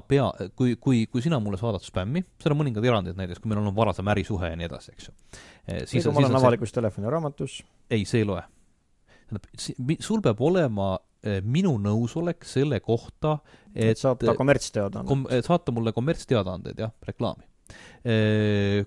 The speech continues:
Speaker 1: kui sa oled, kui ma olen sinu poe klient, ma olen täitnud mingisuguse kliendikaardi taotluse ja teinud kogemata linnukese valesse lahtrisse, siis, noh, minu enda süü, eks ju. Aga lihtsalt siukene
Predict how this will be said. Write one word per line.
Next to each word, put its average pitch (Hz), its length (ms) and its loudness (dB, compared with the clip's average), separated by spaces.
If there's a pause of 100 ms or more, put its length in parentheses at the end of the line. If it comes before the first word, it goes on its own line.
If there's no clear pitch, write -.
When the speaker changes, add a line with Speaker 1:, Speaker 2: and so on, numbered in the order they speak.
Speaker 1:
kui 160 140 0
sa 160 100 4
oled, 123 240 0
kui 135 80 -4
ma 127 80 0
olen 110 400 -2
sinu 117 160 -4
poe 117 220 0
klient, - 500 -4
ma 110 140 -4
olen 104 120 -4
täitnud 110 380 -4
mingisuguse 98 400 -6
kliendikaardi 107 560 -4
taotluse 110 640 -2
ja 98 160 -2
teinud 113 260 -4
kogemata 107 400 -6
linnukese 143 400 -2
valesse 123 320 -2
lahtrisse, 160 480 -4
siis, 110 300 -4 (100)
noh, 117 160 -2 (340)
minu 120 140 2
enda 113 180 2
süü, 95 220 -6
eks - 160 -20
ju. - 60 -20 (880)
Aga 104 640 2 (560)
lihtsalt 160 340 -4
siukene 104 540 -2